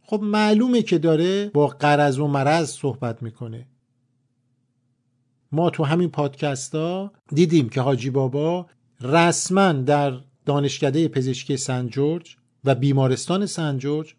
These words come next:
مشغول به تحصیل بوده، اسمش جز محصلین اونجاست.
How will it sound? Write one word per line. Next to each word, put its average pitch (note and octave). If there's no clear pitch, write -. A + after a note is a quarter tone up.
مشغول D3+
به D3
تحصیل D3
بوده، G3
اسمش A3
جز G3
محصلین C#3+
اونجاست. A2